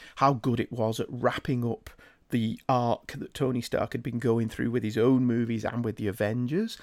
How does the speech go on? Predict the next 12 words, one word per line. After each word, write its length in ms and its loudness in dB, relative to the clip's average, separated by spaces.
Its 180 0
tackling 540 0
of 80 -4
the 80 -6
subject 440 -4
of 120 -8
P 180 -4
T 160 -4
S 120 -6
D 180 -4
and 100 -6
depression. 720 0